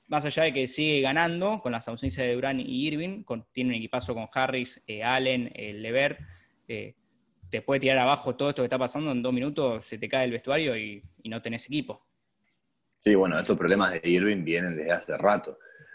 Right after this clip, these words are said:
Speaker 2: Yo me acuerdo en, cuando estuve en Bo-, en Boston, también, ah, tuvo varios problemas y que tenía un equipo con muchos jóvenes que después terminaron explotando, Tatum, eh, Brown, por ejemplo, los casos, los casos más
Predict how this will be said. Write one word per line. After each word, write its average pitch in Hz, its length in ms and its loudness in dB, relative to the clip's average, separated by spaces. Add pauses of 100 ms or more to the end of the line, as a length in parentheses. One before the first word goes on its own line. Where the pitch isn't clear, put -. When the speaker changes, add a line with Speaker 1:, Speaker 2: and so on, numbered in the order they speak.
(180)
Speaker 2:
Yo 101 120 -2
me 85 60 0
acuerdo 95 340 6
en, 82 480 -2
cuando 82 260 -2
estuve 95 260 6
en 90 80 0
Bo-, 101 240 4
en 90 160 -4
Boston, 101 520 2
también, 82 340 -4
ah, 78 600 -4
tuvo 82 300 0
varios 80 300 2
problemas 92 640 2 (320)
y - 100 -10
que - 260 -16
tenía 85 200 0
un 90 60 4
equipo 78 520 -2
con - 240 -6
muchos 123 380 6
jóvenes 117 440 6
que - 140 -8
después 80 180 -6
terminaron 87 240 -2
explotando, 104 680 -4 (340)
Tatum, 87 580 -2 (280)
eh, 67 680 -6
Brown, 87 480 0
por 85 140 -4
ejemplo, 87 640 -2
los - 260 -8
casos, 80 560 -6
los - 380 -10 (260)
casos 87 260 -2
más 87 340 -4